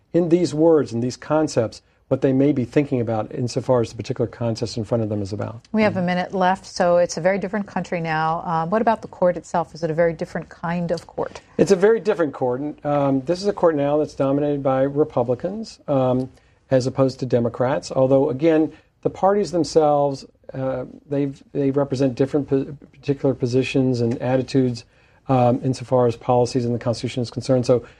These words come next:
Speaker 1: I think saying there's a lot of Republicans doesn't necessarily tell you very much about how they necessarily look at particular issues. Um, but the court's also different because it has so much more precedent now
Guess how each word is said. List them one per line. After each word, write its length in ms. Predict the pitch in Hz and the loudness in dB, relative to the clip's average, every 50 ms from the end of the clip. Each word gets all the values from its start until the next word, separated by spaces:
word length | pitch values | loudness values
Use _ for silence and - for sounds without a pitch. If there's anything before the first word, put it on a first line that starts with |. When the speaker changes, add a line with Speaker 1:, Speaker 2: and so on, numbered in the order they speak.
| _ _ _ _ _ - | _ _ _ _ _ -2
Speaker 1:
I 80 | - | 2
think 220 | - 160 156 135 - | 4 4 2 2 0
saying 380 | - - 165 160 151 147 143 | 0 0 2 4 4 4 2
there's 140 | 139 131 120 | 2 0 0
a 40 | 123 | 0
lot 160 | 127 127 123 | 0 0 0
of 80 | 123 117 | 0 -2
Republicans 480 | 117 - - 143 127 123 131 123 117 | -2 -2 -2 -2 0 0 -2 -4 0
doesn't 180 | - 131 120 127 | 0 0 0 2
necessarily 320 | 123 113 - - 131 117 | -2 -2 0 0 0 0
tell 240 | - - - 139 135 | 0 0 0 2 2
you 100 | 127 123 | 2 0
very 200 | 113 120 117 113 | 0 0 0 0
much 400 | 117 120 120 117 110 - - _ _ _ _ _ _ _ | 2 0 0 0 -2 -6 -14 _ _ _ _ _ _ _
about 200 | 123 127 120 110 | 0 0 0 2
how 140 | 113 131 127 | 0 0 2
they 120 | 127 123 | 2 2
necessarily 520 | 120 123 120 117 - 127 117 113 113 120 - | 0 0 -2 0 0 0 0 0 -2 -4 -4
look 240 | 135 127 139 135 - | 0 0 0 0 0
at 140 | 120 - - | -4 -4 -4
particular 440 | 120 - - 123 - 117 110 113 127 | -8 -6 -6 -4 -2 0 0 0 0
issues. 380 | 131 - - 120 113 107 - - _ _ _ _ _ _ _ - | 0 0 0 -2 -2 -2 -6 -14 _ _ _ _ _ _ _ 2
Um, 260 | 160 160 175 170 - - _ _ _ | 2 2 2 0 -6 -12 _ _ _
but 120 | 208 202 | -2 -2
the 60 | - | -2
court's 300 | - - - 262 254 - | -2 2 2 2 4 2
also 260 | 247 240 240 233 226 196 | 2 0 2 0 0 0
different 640 | 165 165 156 180 170 170 - 226 208 202 - _ | 0 0 0 0 -4 -4 -8 -14 -18 -20 -8 _
because 240 | 165 156 190 180 175 | -2 -2 -2 -2 -2
it 80 | 175 | 0
has 180 | 165 180 175 170 | 2 2 0 0
so 160 | - - 185 | 0 -2 2
much 240 | 185 185 - - - - | 2 2 0 -2 -8 -4
more 200 | 156 147 143 139 | -2 0 0 0
precedent 520 | 139 - - 143 139 139 175 190 220 277 | -2 0 0 0 0 0 -4 -6 -6 -2
now 300 | 175 175 185 196 208 214 | -2 -2 -2 -2 -4 -8